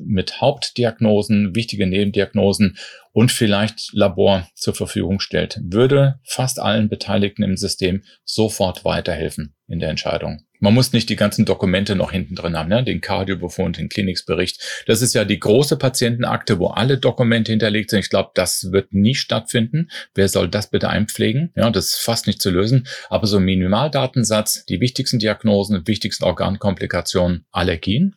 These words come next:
warum nicht? Ja? Und der Mediplan, der natürlich aktualisiert sein sollte.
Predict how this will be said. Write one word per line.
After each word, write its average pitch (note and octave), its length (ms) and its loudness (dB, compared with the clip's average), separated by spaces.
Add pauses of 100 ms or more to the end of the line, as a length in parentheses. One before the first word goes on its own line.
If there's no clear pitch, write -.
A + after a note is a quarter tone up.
(100)
warum F#2 300 0
nicht? - 240 -6
Ja? C3 140 -4 (460)
Und G2 380 -2
der A2+ 100 4
Mediplan, F#2 560 2
der G#2 180 0
natürlich G#2 420 2
aktualisiert F#2+ 580 0
sein E2 340 -4
sollte. - 520 -4